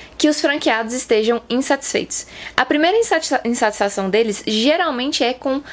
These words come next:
a forma e a quantidade de, de atenção que a franqueadora dá pra eles. Por quê?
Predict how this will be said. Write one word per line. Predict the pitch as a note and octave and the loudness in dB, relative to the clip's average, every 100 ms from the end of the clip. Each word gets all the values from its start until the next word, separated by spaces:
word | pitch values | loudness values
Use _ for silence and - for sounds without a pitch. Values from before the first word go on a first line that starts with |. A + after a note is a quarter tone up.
| - - | -10 0
a | C4 C#4+ | 0 0
forma | - C4+ C#4 F#4 G4+ G#4 - | 0 0 2 2 0 0 2
e | |
a | C#4+ | 0
quantidade | C#4+ D#4 A#3 C4 D4+ | 0 -2 0 0 0
de, | A#3 | -2
de | A#3+ A3+ | 0 0
atenção | A#3 G#3+ A3 C4+ | 0 -2 -2 -2
que | C#4 | -2
a | |
franqueadora | C4 C4 C4 C4+ A#3 A#3+ | -2 -2 0 0 2 2
dá | A#3 | 0
pra | A#3+ D4 | 0 0
eles. | G#3+ F3 - - - - - - - - - | 0 -2 -6 -10 -14 -20 -20 -20 -18 -18 -2
Por | E4+ F#4 | 0 2
quê? | C4+ F#3 | 2 0